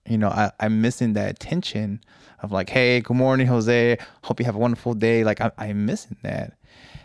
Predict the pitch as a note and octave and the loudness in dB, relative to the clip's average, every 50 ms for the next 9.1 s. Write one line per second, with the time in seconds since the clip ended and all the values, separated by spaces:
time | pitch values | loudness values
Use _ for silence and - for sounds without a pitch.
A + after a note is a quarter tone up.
0 | - _ - G#2+ A2 A2 G#2+ G#2 G2 G#2 - - _ _ _ _ _ _ _ _ | -16 _ 0 2 2 4 4 2 0 -2 -6 -16 _ _ _ _ _ _ _ _
1 | _ - - - - - - C3 B2 A#2+ A#2 A#2+ A#2+ G#2+ G2 A#2+ B2 B2+ A#2+ A2 | _ -20 -18 -14 -12 -2 0 2 4 4 4 4 2 2 2 2 2 4 2 4
2 | A2 A2 A2+ A2 - - A#2 G#2+ A#2 C#3+ D#3 C#3 - A2+ G#2 G#2+ A2+ A2 - - | 4 4 2 2 0 -2 0 0 2 2 0 0 0 -2 0 2 0 0 0 0
3 | G#2 A2+ A2+ G#2 - - A#2 A2+ A2 G#2+ G#2 G2 G#2 A2+ - C3+ A#2 A2+ G#2 G#2+ | 0 0 0 0 0 -2 0 2 2 2 2 0 -2 -2 0 0 0 2 2 2
4 | A2 A2 G#2+ - - - _ A2+ G#2 G#2 G#2+ G#2+ G2+ A2 A2 A2+ A2+ C3+ D#3+ G3 | 2 2 0 -4 -12 -10 _ -4 0 2 2 0 0 0 0 0 2 2 0 0
5 | - A2 G2+ G2+ G2+ - - - - - A#2 A2 G#2+ G#2+ A2+ A2 G#2+ G#2+ G2+ A2+ | 0 0 -2 -2 -2 -6 -12 -14 -8 -4 0 0 2 2 4 4 4 4 4 2
6 | G#2 - - - A2 - G#2+ G#2+ G#2+ A2 A#2 A#2+ A#2+ A2+ G#2+ A2+ - - G#2 G#2 | 0 -2 -6 -14 -2 0 2 4 4 2 2 2 2 0 0 0 2 2 2 2
7 | G#2+ A2+ A#2+ A2+ A#2 A2+ A2+ A2 G#2+ A2 G#2+ G#2 - - - - - - - - | 4 2 2 2 2 2 2 2 2 2 0 0 -4 -10 -20 -20 -20 -20 -20 -20
8 | _ _ _ - - G2 G#2 A2 G2+ G2 - - G#2+ G#2 G#2+ A2 A2 - F#2+ F#2+ | _ _ _ 0 2 2 4 4 4 4 4 2 2 2 2 2 0 -2 -4 -6
9 | F2+ | -6